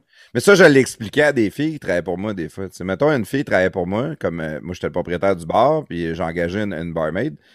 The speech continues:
Puis à un moment donné, elle, euh, tu sais, les, les gérants d'estrade, elle, elle serait meilleure que moi sur tout. Fait qu'à la place de prouver qu'elle peut être meilleure que moi, ben, elle parle dans mon dos au client.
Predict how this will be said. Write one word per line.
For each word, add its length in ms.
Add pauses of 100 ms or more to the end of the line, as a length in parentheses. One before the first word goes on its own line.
(480)
Puis 120
à 40
un 40
moment 300
donné, 340
elle, 360
euh, 1000 (880)
tu 80
sais, 80
les, 160
les 160
gérants 300
d'estrade, 480
elle, 160
elle 80
serait 200
meilleure 340
que 100
moi 240
sur 180
tout. 160 (800)
Fait 200
qu'à 300
la 60
place 720 (100)
de 260
prouver 720
qu'elle 140
peut 100
être 80
meilleure 220
que 120
moi, 220
ben, 220
elle 60
parle 220
dans 140
mon 180
dos 160
au 40
client. 240